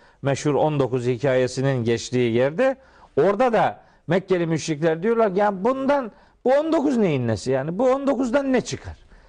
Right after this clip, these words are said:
Hatta bazıları diyorlar ki, "Ya benim on bir tane oğlum var. Biz ailece bunların on birini hakkı hall-, hallederiz.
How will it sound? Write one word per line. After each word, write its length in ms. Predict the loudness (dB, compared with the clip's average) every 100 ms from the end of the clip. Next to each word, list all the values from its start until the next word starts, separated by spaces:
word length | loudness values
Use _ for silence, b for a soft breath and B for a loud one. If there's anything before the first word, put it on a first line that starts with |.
| b -4
Hatta 460 | -2 2 2 0 B B
bazıları 540 | 0 2 2 2 2 0
diyorlar 400 | 0 2 0 2
ki, 60 |
"Ya 200 | 0 2
benim 280 | 0 0 -2 b b b b -2
on 200 | 2 2
bir 120 | 2
tane 200 | 0 2
oğlum 360 | 2 2 0
var. 160 | 0 0 -4 -20 -6
Biz 200 | -2 2
ailece 640 | 2 4 2 2 0 0 -2
bunların 460 | -2 0 0 0
on 220 | 0 0
birini 240 | 0 2 2
hakkı 340 | 0 0 -2
hall-, 400 | 0 0 0 -2
hallederiz. 720 | 0 2 2 2 2 0 -4